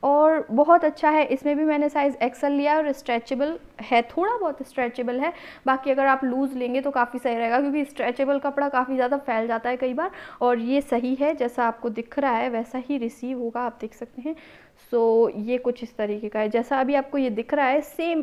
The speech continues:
ऐसा receive होने वाला है आपको। और बहुत अच्छा इसमें इन्होंने मतलब ये piping wiping काफ़ी ज़्यादा rich look देता है, बहुत अच्छा look देता है। So ये वाले night suits में आप invest कर सकते हैं फ़ाइव हंड्रेड रुपीज़ में, totally worth it है, मैं आपको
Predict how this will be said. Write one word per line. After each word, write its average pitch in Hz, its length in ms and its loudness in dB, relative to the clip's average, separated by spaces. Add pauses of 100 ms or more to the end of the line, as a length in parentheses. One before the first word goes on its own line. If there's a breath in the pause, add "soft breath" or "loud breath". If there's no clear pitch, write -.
ऐसा 247 280 0
receive 269 360 -2
होने 262 240 -2
वाला 262 240 0
है 269 160 0
आपको। 294 480 -4 (320 loud breath)
और 285 320 4
बहुत 302 420 6
अच्छा 302 380 -2
इसमें 294 300 -2
इन्होंने 285 320 0
मतलब 285 320 -2
ये 262 100 -4
piping 247 460 -4
wiping 247 380 -4 (340 loud breath)
काफ़ी 302 220 6
ज़्यादा 311 220 4
rich 285 320 0
look 320 140 4
देता 240 340 -2
है, 247 160 0
बहुत 247 260 2
अच्छा 247 400 -2
look 269 160 2
देता 233 340 -4
है। 262 260 -2
So 262 240 -2
ये 240 200 -2
वाले 269 200 0
night 240 220 -4
suits 247 320 -10
में 254 80 -4
आप 240 160 -4
invest 240 340 -4
कर 285 140 -2
सकते 285 320 -4
हैं 302 140 0 (320 loud breath)
फ़ाइव 262 180 4
हंड्रेड 269 220 4
रुपीज़ 262 300 -4
में, 277 100 2 (140)
totally 320 340 2
worth 262 260 0
it 247 120 -2
है, 254 140 2
मैं 254 160 -2
आपको 247 340 -6